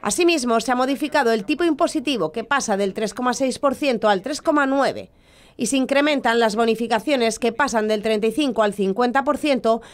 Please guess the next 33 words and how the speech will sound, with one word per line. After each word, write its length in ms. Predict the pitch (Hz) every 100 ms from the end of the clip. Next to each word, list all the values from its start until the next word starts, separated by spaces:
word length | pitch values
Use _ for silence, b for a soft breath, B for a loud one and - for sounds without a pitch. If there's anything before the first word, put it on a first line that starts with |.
| B -
para 300 | 240 269 294
obras 320 | 233 220 208
de 80 | 226
energía 560 | 214 208 - 302 330
de 80 | 330
autoconsumo, 880 | 330 320 294 285 254 - 262 95 82 -
del 240 | 202 226
veinte 280 | 262 254 226
al 120 | 196
cuarenta 380 | 196 185 208 -
por 100 | 285
ciento 380 | 269 277 214 196
para 240 | 208 185
construcción 640 | 208 196 196 202 - 226 220
de 80 | 233
vivienda 420 | 254 262 220 190
de 80 | 190
protección 540 | 196 170 170 233 214
oficial 520 | 220 269 262 233 226 B B B B -
y 100 | 254
del 180 | 269
cuarenta 380 | 254 285 302 247
al 120 | 226
sesenta 360 | 185 196 233 262
por 140 | 285
ciento 400 | 277 311 233 226
para 280 | 226 214 220
obras 260 | 262 311 -
de 80 | 311
mejora 380 | 294 294 226
en 100 | 190
la 100 | 175
accesibilidad. 800 | 170 - 185 - 180 180 214 170